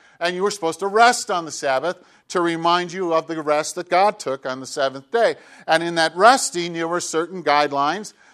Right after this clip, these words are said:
that either had been established by God, some cases they were established by the priests and other individuals,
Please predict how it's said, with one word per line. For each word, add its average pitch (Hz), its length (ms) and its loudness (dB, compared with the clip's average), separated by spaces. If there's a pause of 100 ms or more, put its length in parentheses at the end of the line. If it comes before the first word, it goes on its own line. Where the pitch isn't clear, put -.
(120)
that 190 160 2
either 175 240 0
had 151 100 -4
been 147 140 -4
established 143 500 -4
by 139 140 2
God, 165 380 2
some 147 240 -8
cases 135 360 -12
they 127 60 -12
were 120 120 -10
established 127 500 -10
by 127 120 -2
the 104 120 -10
priests 139 460 -8
and 120 80 -12
other 120 260 -8
individuals, 135 640 -6